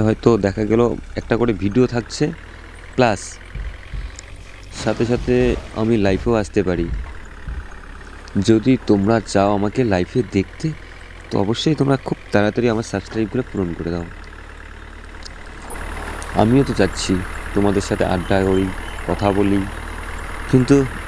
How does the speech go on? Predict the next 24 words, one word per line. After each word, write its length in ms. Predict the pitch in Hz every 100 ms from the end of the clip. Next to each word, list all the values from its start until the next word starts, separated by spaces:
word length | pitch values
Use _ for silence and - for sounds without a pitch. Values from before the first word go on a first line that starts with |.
| - - - - -
তোমরা 180 | 117 120
তো 60 | 127
সাবস্ক্রাইবগুলো 500 | 110 101 117 113 127 127
পূরণ 200 | - 101 90
করছো 260 | 90 - -
না, 60 | 101 98 -
তাহলে 180 | 135 135
কেমন 180 | - 107 127
করে 120 | 135 123
কী 80 | 101 92
হয় 120 | 87
বলো? 140 | 95 107 - - - - - - - - - - - 180
দেখো 180 | 135 98 -
চারপাশে 440 | 131 117 123 117 120
অ্যাঙ্গেলে 260 | 107 107 113
অ্যাঙ্গেলে 260 | 110 104 101 107
তোমাদের 220 | 104 95 92
দেখাচ্ছি। 360 | 87 82 - - - - - - - - - - - - 76 76 73 - - - - - - - - - -
এয়ারপ্লেনটা 520 | 107 101 - 110 104 107 92
আবারও 220 | 98 110 90
আসলো, 200 | - 90
তাই 100 | 98 104
না? 60 | 135 - - - - - - - - 110
ওই 180 | 120